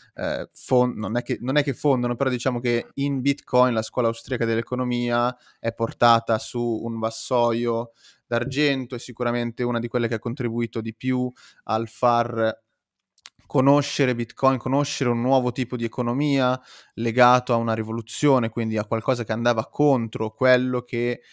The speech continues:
eh, magari si stava vivendo, era stato insegnato.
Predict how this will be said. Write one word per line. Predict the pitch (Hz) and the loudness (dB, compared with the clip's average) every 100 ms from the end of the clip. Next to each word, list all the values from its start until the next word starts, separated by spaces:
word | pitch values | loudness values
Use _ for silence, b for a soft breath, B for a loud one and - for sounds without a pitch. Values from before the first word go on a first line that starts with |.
| b _ | b _
eh, | 104 104 | -4 -2
magari | 113 113 120 117 | 0 2 2 0
si | - | -6
stava | - - 113 | -12 -2 0
vivendo, | 110 117 131 123 120 120 123 | 2 2 2 2 2 2 2
era | 113 | 2
stato | - - 107 | -2 -10 -10
insegnato. | 110 - 120 123 123 117 - 123 120 | -10 -6 -4 0 2 2 -2 -2 -4